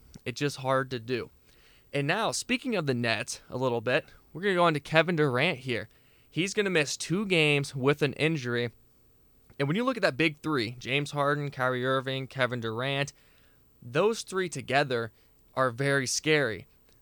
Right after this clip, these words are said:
But there's an issue. They've only played seven games together. Do you think the Nets can overcome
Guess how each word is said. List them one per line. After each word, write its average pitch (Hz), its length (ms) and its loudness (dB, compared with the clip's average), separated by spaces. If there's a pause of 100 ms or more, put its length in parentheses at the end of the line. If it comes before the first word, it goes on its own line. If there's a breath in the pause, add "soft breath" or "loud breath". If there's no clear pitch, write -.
(140)
But 123 100 -4
there's 135 240 4
an 139 80 4
issue. 120 460 2 (320 soft breath)
They've 135 240 0
only 151 240 6
played 143 320 2
seven 135 320 2
games 151 320 4
together. 107 500 -6 (560 soft breath)
Do 135 80 0
you 220 80 2
think 269 260 -2
the 139 120 -2
Nets 120 420 -2
can 131 200 -6
overcome 135 840 0